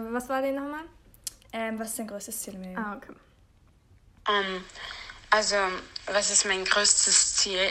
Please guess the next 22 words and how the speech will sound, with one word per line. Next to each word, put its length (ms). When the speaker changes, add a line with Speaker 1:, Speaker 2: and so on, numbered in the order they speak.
Speaker 3:
im 120
Leben? 520
Ich 180
würd 160
sagen, 320
ich 160
würd 260
echt 320
gern 240
so 120
viel 220
mit 200
Musik 440
erreichen 560
können. 360
Ähm, 380
mit 480
Rap, 380
Gesang 540
und 180
Gesang. 460
Ähm, 600